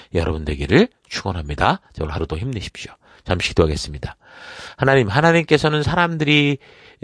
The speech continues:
불순종한 대가를 책임져 주시기 위해서 대속의 제물을 준비해 주시고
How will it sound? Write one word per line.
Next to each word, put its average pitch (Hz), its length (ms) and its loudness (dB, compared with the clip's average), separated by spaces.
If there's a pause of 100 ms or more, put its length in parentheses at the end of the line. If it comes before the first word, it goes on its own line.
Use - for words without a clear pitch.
(120)
불순종한 123 1000 0
대가를 101 560 2
책임져 220 540 0
주시기 101 440 -4
위해서 80 400 -4 (460)
대속의 110 400 4
제물을 98 340 0
준비해 95 400 -2
주시고 - 480 -4